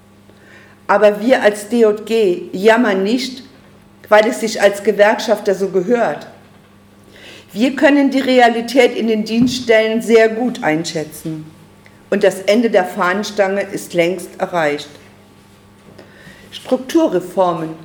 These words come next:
werden in verschiedenen Gruppen erarbeitet. Hier bieten wir gerne unsere Mitarbeit an,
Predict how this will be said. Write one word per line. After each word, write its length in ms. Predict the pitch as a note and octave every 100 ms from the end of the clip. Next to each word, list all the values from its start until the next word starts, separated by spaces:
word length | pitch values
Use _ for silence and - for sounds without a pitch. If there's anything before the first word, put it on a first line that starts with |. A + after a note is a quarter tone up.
| - -
werden 280 | F3 F#3+ F#3
in 100 | F#3
verschiedenen 760 | F3+ F#3+ - A3 A3+ A#3+ A#3 A#3+
Gruppen 360 | - G#3+ A3
erarbeitet. 800 | A3 G3 - F3+ E3+ D#3+ D#3 D#3+ - - - - - - - - - - -
Hier 200 | - G#3+
bieten 360 | G#3 G#3+ G#3 G#3
wir 160 | G#3 G3+
gerne 340 | A#3 A3 G3
unsere 280 | F3 - E3+
Mitarbeit 600 | E3+ E3+ D#3+ D#3+ D#3 -
an, 320 | D#3+ D#3 D3